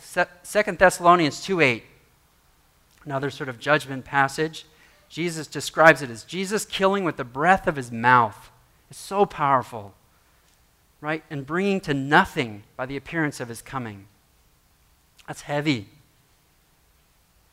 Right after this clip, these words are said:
And Jesus says to the Pergamum church, this is sort of something that's fascinating. He says, "The entire church will face and taste Christ's judgment." The entire church,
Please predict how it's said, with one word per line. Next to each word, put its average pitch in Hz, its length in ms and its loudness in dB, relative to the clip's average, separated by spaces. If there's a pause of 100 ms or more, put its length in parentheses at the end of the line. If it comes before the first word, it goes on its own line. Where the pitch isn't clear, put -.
(880)
And 143 120 -6
Jesus 190 380 -6
says - 300 2
to 151 60 -16
the 147 100 -4
Pergamum 165 500 -4
church, 131 500 -4 (1700)
this 165 240 -8
is 143 100 -12
sort 156 240 -2
of 135 160 -4 (140)
something 165 400 0
that's 131 220 -8
fascinating. 131 760 0
He 147 140 -8
says, 147 300 -8 (160)
"The 185 100 -4
entire 214 640 2
church 175 720 -2 (320)
will 165 120 -8
face 151 600 -4 (140)
and 135 140 -12
taste 151 520 -10 (180)
Christ's 135 320 0
judgment." 113 640 -6 (1080)
The 170 120 0
entire 190 460 2
church, 190 680 -2